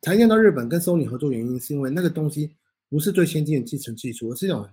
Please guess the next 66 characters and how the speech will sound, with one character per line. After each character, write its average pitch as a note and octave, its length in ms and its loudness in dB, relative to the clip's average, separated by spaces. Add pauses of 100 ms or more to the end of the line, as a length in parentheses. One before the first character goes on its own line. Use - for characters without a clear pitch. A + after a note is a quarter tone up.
(220)
专 D3 200 -4
业 D3+ 80 0
的 A#2+ 60 -2
半 A#2 180 -8
导 G#2 140 -8
体。 G2+ 100 -12
这 D3+ 120 -6
专 F3+ 120 -2
业 E3+ 60 4
半 D#3+ 160 -2
导 B2 100 -2
体 A#2+ 140 -10 (300)
基 A3+ 100 2
本 E3+ 100 4
上 C#3 140 0
是 D3 80 -4
卖 D#3 220 2
给 G#2 80 -6
日 C3 160 -2
本、 - 120 -12 (120)
卖 D3+ 200 -2
给 G#2 60 -8
Sony A#2 300 -8
的， - 140 -16 (420)
所 D#3+ 100 -2
以 - 20 -6
对 F#3+ 120 6
台 D3+ 120 2
积 E3 100 0
电 E3+ 60 4
来 C#3 80 0
讲， A#2+ 160 -4
它 C#3 80 -2
其 D#3 120 -6
实 B2 60 -6
没 D3 40 -4
有 C#3+ 60 -4
那 C#3 100 -4
么 B2+ 100 -2
大 A#2 280 -2
的 G2 320 -18
影 A#2 120 -10
响。 A#2 200 -10
但 D#3 120 -2
日 G#3 120 8
本 C3 120 4
现 D#3+ 160 -2
在 C#3+ 160 2
说 C3 480 -6
他 D#3 140 -2
们 C#3 160 2
要 B2+ 260 0
跟 B2 200 -6
I C#3 100 -2
B C#3 160 0
M A2 80 -4
合 G#2+ 160 -12
作， A#2 220 -4
也 A2+ 60 -4
要 B2+ 120 -2
生 C#3+ 240 2
产 A#2+ 220 -6
一 D3+ 120 2
奈 C#3 260 4
米 G2 220 -6
啊， F2+ 160 -18